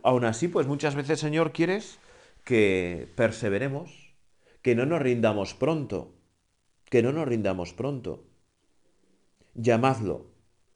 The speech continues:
Fijaros, ¿eh? Qué ironías de la vida. Aquellos que le mandaban gritar, que ca-, perdón, aquellos le mandaban callar a Bartimeo al comienzo del Evangelio.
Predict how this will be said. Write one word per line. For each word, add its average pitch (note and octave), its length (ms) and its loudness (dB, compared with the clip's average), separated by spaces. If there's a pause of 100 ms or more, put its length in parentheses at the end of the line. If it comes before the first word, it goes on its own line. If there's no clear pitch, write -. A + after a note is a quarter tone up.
(600)
Fijaros, B2 540 -2
¿eh? C#3 260 -10 (500)
Qué A#2 100 2
ironías B2 420 2
de A#2 60 -4
la F#2 100 0
vida. F2+ 300 -2 (920)
Aquellos C3 540 4
que D3+ 100 0
le C#3 140 4
mandaban C3 580 0
gritar, A#2+ 720 -2
que B2+ 160 2
ca-, A#2 180 -2
perdón, G#2 400 -2
aquellos A#2 280 -2
le C#3+ 80 0
mandaban C3+ 460 -2
callar A#2+ 360 0
a A2 80 0
Bartimeo A2 840 0
al A2 160 -2
comienzo A2 320 -2
del G#2 100 2
Evangelio. G#2+ 680 2